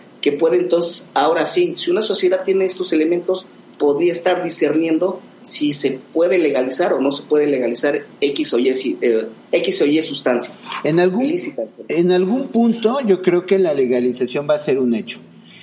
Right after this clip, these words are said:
Speaker 2: En algún punto la gente o los, lo, lo va a pedir más. Es más, hay un caso, ¿recuerdas que la cofepris tuvo que autorizar que unas personas,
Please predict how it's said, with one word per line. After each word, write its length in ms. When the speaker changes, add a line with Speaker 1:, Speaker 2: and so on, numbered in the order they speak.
Speaker 2:
En 160
algún 340
punto 640
la 520
gente 920
o 80
los, 460
lo, 160
lo 240
va 100
a 40
pedir 320
más. 140
Es 120
más, 300
hay 160
un 160
caso, 640
¿recuerdas 540
que 260
la 160
cofepris 600
tuvo 240
que 300
autorizar 720
que 80
unas 220
personas, 840